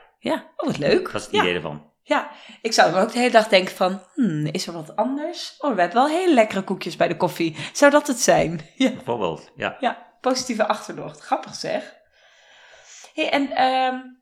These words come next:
Speaker 1: jij zei ook van, eh, "Nou, eh, ik geef die trainingen nu, hè, voor de doktersassistenten over oplossingsgericht werken." En dat je ook hele goede voorbeelden van hen hoort over gastvrijheid of over, eh, positieve sfeer op het werk.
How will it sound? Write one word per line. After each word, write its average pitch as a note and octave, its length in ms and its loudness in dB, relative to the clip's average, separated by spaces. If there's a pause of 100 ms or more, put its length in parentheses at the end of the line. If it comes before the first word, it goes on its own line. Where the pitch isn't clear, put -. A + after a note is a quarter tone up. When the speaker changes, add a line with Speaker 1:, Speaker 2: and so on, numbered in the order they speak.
(100)
Speaker 1:
jij A3 220 4
zei B3 260 4
ook A#3 160 4
van, G#3 280 4
eh, G3 100 -2
"Nou, F#3+ 300 6 (100)
eh, - 360 -6
ik - 140 -8
geef G3+ 240 0
die F#3 120 -4
trainingen A#3 540 4
nu, A#3+ 200 6
hè, C4 180 6
voor - 240 -2
de G3 60 -4
doktersassistenten G3 880 2 (320)
over - 240 2
oplossingsgericht G3 640 -6
werken." G#3 320 4 (280)
En - 100 -8
dat G3+ 140 -2
je G3+ 60 -6
ook F3+ 100 -6
hele A#3 260 0
goede G#3+ 300 -4
voorbeelden G#3 380 4
van F3 140 -6
hen G#3 240 2
hoort E3+ 640 -2
over E3+ 640 4
gastvrijheid D#3 840 2
of D#3 140 -6
over, D3+ 640 2 (140)
eh, D#3+ 160 -2
positieve E3 400 2
sfeer E3 280 4
op D#3 80 -2
het D3+ 120 -6
werk. D#3+ 360 4